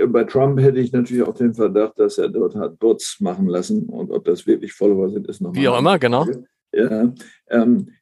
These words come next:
Speaker 1: die interessante Frage, die sich mir eigentlich stellt, ist, inwieweit haben die Talkshows den Printmedien geschadet? Also den Teilen, die Politik machen in den Printmedien. Ähm, so dass, äh,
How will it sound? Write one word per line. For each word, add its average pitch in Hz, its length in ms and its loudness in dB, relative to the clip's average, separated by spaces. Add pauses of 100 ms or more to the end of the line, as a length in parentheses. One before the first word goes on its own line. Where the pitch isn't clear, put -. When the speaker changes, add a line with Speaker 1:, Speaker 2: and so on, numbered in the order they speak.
(300)
Speaker 1:
die 127 240 -6
interessante 143 440 -2
Frage, 135 300 0
die 120 240 4
sich 120 160 0
mir 135 200 0
eigentlich 139 260 -10
stellt, 131 260 2
ist, 117 200 -4
inwieweit 117 800 0
haben 117 340 -2
die 98 180 -6
Talkshows 135 840 -4 (360)
den 113 400 0 (140)
Printmedien 110 680 0
geschadet? - 720 -10
Also 107 240 0
den 117 320 2
Teilen, 117 400 0
die 101 100 -6
Politik 113 480 -8
machen 101 300 -6
in 95 140 -6
den 90 200 -8
Printmedien. 196 840 -6 (480)
Ähm, 113 420 2 (260)
so - 280 0
dass, 117 440 0 (100)
äh, 113 380 2